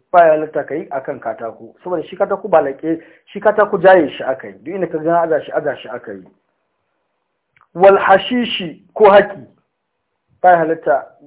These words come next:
inda haki yake. Duk, duk inda ka ga haki akwai inda babu haki. Sai Allah inda babu haki,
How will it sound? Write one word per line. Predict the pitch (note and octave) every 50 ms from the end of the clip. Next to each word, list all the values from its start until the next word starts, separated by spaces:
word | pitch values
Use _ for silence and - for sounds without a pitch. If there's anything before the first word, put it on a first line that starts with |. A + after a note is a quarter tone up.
| D3
inda | F3 F3+ D#3+ D3
haki | B2+ D3 D3 B2+ _ - B2 A#2+
yake. | A#2 - _ _ _ _ _
Duk, | _ C#3+ E3+ F3+
duk | D#3+ F3+ A3
inda | A#3 G3+ F3+
ka | - F3
ga | E3+ E3+ F#3 F#3+
haki | G3+ G3 - -
akwai | - - E3 D#3
inda | E3 D#3 C#3+
babu | C#3 C3 C3 -
haki. | A2+ A#2 A#2 - _ - - -
Sai | D#3
Allah | C#3 C3+ D3+ D#3 D3+ D3+
inda | D#3 D3 C3+
babu | C#3+ D3 C#3 C3+
haki, | C3+ C#3+ C#3+ C#3+ _ C#3 B2+